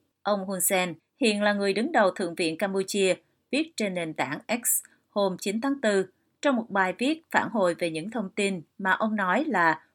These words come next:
vu khống về sự hiện diện của quân Trung Quốc tại căn cứ hải quân Riam. Và câu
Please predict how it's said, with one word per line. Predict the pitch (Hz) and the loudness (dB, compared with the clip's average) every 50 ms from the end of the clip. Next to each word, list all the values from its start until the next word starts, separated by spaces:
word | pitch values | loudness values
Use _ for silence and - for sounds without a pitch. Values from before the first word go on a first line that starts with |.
| _ - | _ -4
vu | - 202 196 | -2 -2 -2
khống | 190 - 214 190 185 220 - - | 0 0 0 0 0 -2 -2 -2
về | 196 175 | 0 0
sự | 165 - 165 156 165 | 0 0 -2 -4 -4
hiện | 160 151 160 156 | -4 -6 -4 -2
diện | 165 151 147 143 _ | -2 -2 -4 -6 _
của | - 117 131 131 - | -8 -8 -8 -6 -6
quân | - 190 180 175 - | -6 -6 -6 -6 -6
Trung | 185 180 170 - | -8 -8 -4 0
Quốc | - 277 330 320 - _ | 2 2 2 0 -2 _
tại | - 156 147 - - | -4 -4 -4 -4 -6
căn | 185 180 175 - | -8 -8 -8 -6
cứ | 185 180 214 247 | -4 -4 -4 -4
hải | 247 - - - - | -4 -6 -6 -8 -6
quân | - 190 180 175 165 - - | -6 -6 -6 -6 -8 -6 -2
Riam. | 190 190 180 180 175 165 151 - _ _ _ _ _ _ _ _ _ _ - | 0 2 4 4 4 2 0 -6 _ _ _ _ _ _ _ _ _ _ 2
Và | 262 254 254 | 2 4 4
câu | 294 | 4